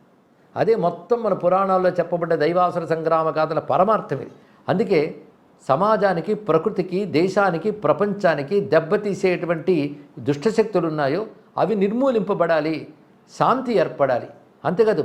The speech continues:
ప్రకృతిలో కూడాను మనకు కనబడని ఒక దుష్టత్వం ఉంటుంది, అది ప్రకృతి వైపరీత్యాలుగా కూడా రావచ్చు. అలాంటి వైపరీత్యాల నుంచి కాపాడాలంటే అమ్మవారు అనుగ్రహించాలి. ఎందుకంటే అసురత్వం పెరిగితే ప్రకృతిలో వైపరీత్యాలు వస్తాయి. అది అసురత్వం అణచివేయబడి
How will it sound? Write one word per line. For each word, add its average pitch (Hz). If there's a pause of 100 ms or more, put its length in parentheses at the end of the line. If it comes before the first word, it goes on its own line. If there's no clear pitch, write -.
ప్రకృతిలో 247
కూడాను 226 (200)
మనకు 180
కనబడని 220
ఒక 190
దుష్టత్వం 190
ఉంటుంది, 139 (260)
అది 139
ప్రకృతి 180
వైపరీత్యాలుగా 220
కూడా 214
రావచ్చు. 170 (720)
అలాంటి 208
వైపరీత్యాల 233
నుంచి 214
కాపాడాలంటే 202
అమ్మవారు 185
అనుగ్రహించాలి. 135
ఎందుకంటే 165
అసురత్వం 214
పెరిగితే 180 (120)
ప్రకృతిలో 208
వైపరీత్యాలు 190
వస్తాయి. - (1120)
అది 131
అసురత్వం 208 (160)
అణచివేయబడి 190